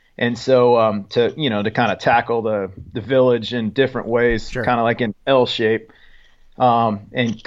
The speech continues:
Speaker 1: and clear that trench, 'cause that trench was, was a bad area. So, uh, my team,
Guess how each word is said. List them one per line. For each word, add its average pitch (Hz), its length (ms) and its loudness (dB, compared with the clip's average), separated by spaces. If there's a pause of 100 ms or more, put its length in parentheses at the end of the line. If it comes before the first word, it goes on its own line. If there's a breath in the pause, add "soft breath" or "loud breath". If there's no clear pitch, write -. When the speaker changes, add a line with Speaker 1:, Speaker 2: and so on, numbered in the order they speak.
Speaker 1:
and 120 160 0
clear 135 280 2
that 107 200 -4
trench, 131 540 -6
'cause 117 120 -6
that 113 180 -2
trench 139 320 -4
was, 98 440 -6 (440)
was - 200 -18
a - 120 -14
bad 120 340 2
area. 90 320 -2 (1120)
So, 156 540 4 (120)
uh, 127 240 -4
my 139 280 0
team, 127 420 -10